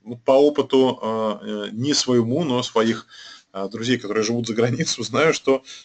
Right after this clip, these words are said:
э, некоторые таким образом даже хитрят. Э, вот такой сценарий предлагает Amazon.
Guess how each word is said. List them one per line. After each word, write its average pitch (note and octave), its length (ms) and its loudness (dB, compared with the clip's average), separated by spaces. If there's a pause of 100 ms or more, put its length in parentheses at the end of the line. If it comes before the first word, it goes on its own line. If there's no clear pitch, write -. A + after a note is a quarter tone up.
(160)
э, G#2+ 520 2
некоторые B2 460 0 (100)
таким C3+ 320 0
образом A#2 360 0
даже A2 200 0
хитрят. G#2+ 540 -2
Э, F#2 420 -4 (540)
вот A#2 340 -4
такой D3+ 240 2
сценарий E3 440 2
предлагает B2 540 2
Amazon. A2+ 480 0